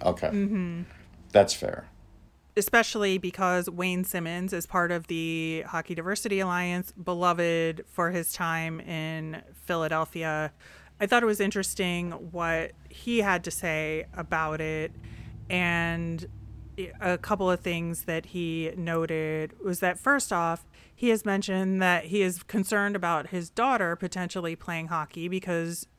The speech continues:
Speaker 2: he doesn't want her to experience some of the racism that he has, you know, growing up in the sport, and that a lot of people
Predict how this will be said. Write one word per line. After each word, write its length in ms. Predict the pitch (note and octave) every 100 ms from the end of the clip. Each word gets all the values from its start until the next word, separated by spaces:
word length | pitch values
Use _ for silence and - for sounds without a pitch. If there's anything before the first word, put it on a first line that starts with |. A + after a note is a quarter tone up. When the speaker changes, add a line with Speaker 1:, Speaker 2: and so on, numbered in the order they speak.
| _
Speaker 2:
he 160 | - G3
doesn't 240 | F#3 F#3
want 160 | E3+ E3
her 180 | G#3
to 140 | G3 G3
experience 600 | F3 - E3+ E3 E3 -
some 400 | - E3+ E3 E3+
of 180 | E3 D#3
the 60 |
racism 680 | F3 G#3+ G#3+ E3+ D#3+ D#3+ D#3+ - - - - -
that 640 | F#3 F3 E3 D#3+ D#3 D#3 -
he 840 | - - F#3+ F#3 F3 E3+ E3 D#3+ D3+ -
has, 760 | - - G3 D#3 D3+ F3+ - - - - _
you 80 | F3+
know, 80 | E3+
growing 480 | E3+ E3+ E3 D#3+ E3
up 360 | E3+ D#3+ - -
in 540 | F#3 E3 D#3+ D#3+ D#3+ - -
the 100 | E3
sport, 520 | - F3+ E3+ E3 -
and 180 | F3 F3+
that 200 | F#3 F3+ -
a 100 | F#3
lot 220 | G3+ A#3+
of 60 |
people 600 | - A#3 A3+ G#3+ G#3 G#3